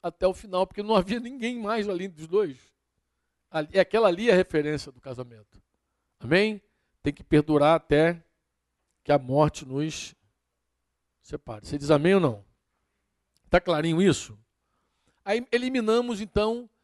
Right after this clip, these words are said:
aquela coisa do casa separa, casa separa, casa separa. Eliminamos isso, a gente viu que essa não é a vontade de Deus.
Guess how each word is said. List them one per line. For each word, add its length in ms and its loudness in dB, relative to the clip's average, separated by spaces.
aquela 300 2
coisa 280 2
do 100 -6
casa 280 0
separa, 460 0
casa 240 -4
separa, 400 -4
casa 240 -4
separa. 560 -10
Eliminamos 600 -8
isso, 180 -8
a 40 -2
gente 140 -14
viu 100 -16
que 180 -20
essa 200 -8
não 120 -10
é 20 -8
a 40 -8
vontade 360 -8
de 40 -18
Deus. 300 -14